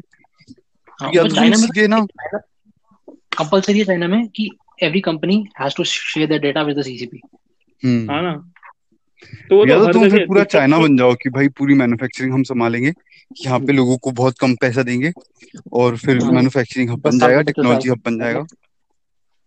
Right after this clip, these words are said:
Speaker 3: हम्म।
Speaker 2: हाँ, पर वो हो
Speaker 3: नहीं,
Speaker 2: नहीं सकता
Speaker 3: अबे
Speaker 2: इंडिया
Speaker 3: देख,
Speaker 2: में।
Speaker 3: मैन्युफैक्चर, अबे, उनके पास में नेचुरल रिसोर्स थे उस टाइप के थे ना, सिलिकॉन वगैरह वहाँ पे पाया जाता था, अपने यहाँ पे थोड़ी ना ये सब मिलता है।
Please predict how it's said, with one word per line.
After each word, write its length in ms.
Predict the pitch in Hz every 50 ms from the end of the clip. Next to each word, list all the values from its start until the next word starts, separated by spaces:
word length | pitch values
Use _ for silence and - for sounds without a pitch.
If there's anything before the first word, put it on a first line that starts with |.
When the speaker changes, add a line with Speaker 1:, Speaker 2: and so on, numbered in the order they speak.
| _ _ _ _ _ _ _ _ _ _
Speaker 3:
हम्म। 260 | 170 156 151 147 143 143 _ _ - _ - - _ - -
Speaker 2:
हाँ, 120 | - 165 151
पर 180 | 135 - 165
वो 80 | 156 143
हो 80 | 175
Speaker 3:
नहीं, 120 | 175 165 170
Speaker 2:
नहीं 100 | 180 175
सकता 140 | 165 147 160
Speaker 3:
अबे 100 | 208 240
Speaker 2:
इंडिया 260 | 240 226 220 - -
Speaker 3:
देख, 100 | - 113
Speaker 2:
में। 60 | 117 - _ _ _ _ - - - _ _ _ _ _ _ _ _ 180
Speaker 3:
मैन्युफैक्चर, 440 | 185 165 220 214 196 208 - 185 175
अबे, 220 | 156 170 233 233
उनके 220 | 202 185 180 185
पास 140 | 208 220 208 202
में 120 | 240 240
नेचुरल 420 | 214 180 - - 190 202 214 190 175
रिसोर्स 320 | 170 - 196 202 190 -
थे 120 | _ 214 208
उस 180 | 202 185 185 -
टाइप 120 | 185 180
के 120 | 175 185 165
थे 80 | 156
ना, 80 | 160 220
सिलिकॉन 380 | 220 - 160 170 170 185 180 180
वगैरह 240 | 175 175 180 180
वहाँ 160 | 180 165 160 156
पे 180 | 170 175 175
पाया 280 | 160 - 151 151 160 170
जाता 240 | 170 156 151 - 147
था, 40 |
अपने 180 | 139 135 - 170
यहाँ 80 | 165 165
पे 60 | 180
थोड़ी 160 | 160 156 165
ना 80 | 180 196
ये 60 | 185
सब 100 | 185 175
मिलता 280 | 175 165 147 131 123
है। 60 | 117